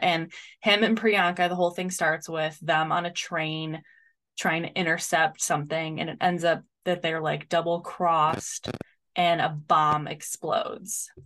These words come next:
And the, like, protocol for this group is, like, when they're being hunted or whatever, is to wipe their memories so that if they're captured, they can't, they're not a risk to anything because they all have access to so much stuff.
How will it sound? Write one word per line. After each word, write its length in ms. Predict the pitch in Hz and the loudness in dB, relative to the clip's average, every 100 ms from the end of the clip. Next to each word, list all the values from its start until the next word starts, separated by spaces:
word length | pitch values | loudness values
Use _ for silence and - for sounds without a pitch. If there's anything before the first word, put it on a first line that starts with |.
| _ | _
And 560 | 175 175 160 165 165 - _ _ _ - | 0 2 0 -4 -8 -12 _ _ _ -2
the, 100 | 180 | 2
like, 260 | 175 156 | 2 0
protocol 840 | - - 233 226 202 - 156 156 165 | -6 -2 4 4 2 0 0 0 -2
for 300 | 165 - 170 | -6 -6 -4
this 320 | 160 156 - | -4 -4 -6
group 400 | 165 180 165 160 | -4 -4 -4 -4
is, 100 | 170 | -6
like, 220 | 165 156 | -4 -4
when 160 | 175 165 | -2 -2
they're 140 | 165 | -2
being 200 | 170 165 | -4 -8
hunted 380 | 170 165 170 170 | -2 -4 -2 -2
or 120 | 165 | -2
whatever, 520 | 160 151 151 156 160 156 - _ - | 0 0 2 2 0 -2 -20 _ -2
is 220 | 180 175 | -2 -2
to 120 | - | -2
wipe 380 | 175 170 170 175 | 0 2 2 2
their 180 | 185 175 | -4 -4
memories 960 | 165 151 170 214 247 269 294 294 - - _ _ | -4 -2 0 2 2 0 -2 -4 -6 -8 _ _
so 340 | - - 190 175 | -6 0 2 2
that 420 | 180 165 131 - - | 2 4 2 0 -2
if 240 | 190 - | -2 0
they're 160 | 175 160 | -2 -2
captured, 920 | - 151 165 - 208 214 220 226 220 _ _ _ | -2 -2 0 -2 0 0 0 -2 -8 _ _ _
they 300 | 175 180 175 | -6 -2 -2
can't, 440 | 180 - 175 170 156 | -4 -6 -2 0 0
they're 120 | 180 | 0
not 180 | 175 160 | 2 0
a 60 | |
risk 320 | 160 151 - - | 0 -2 -2 -8
to 120 | - | -6
anything 380 | 120 180 - 151 | -6 -6 -6 -6
because 240 | 175 165 | -8 -6
they 160 | 151 135 | -4 0
all 140 | 156 | 0
have 200 | 156 151 | 0 -2
access 380 | - 143 - 147 | -2 -4 -6 -8
to 80 | 151 | -8
so 140 | - | -6
much 220 | 151 - | -6 -6
stuff. 280 | - - - | -4 -4 -4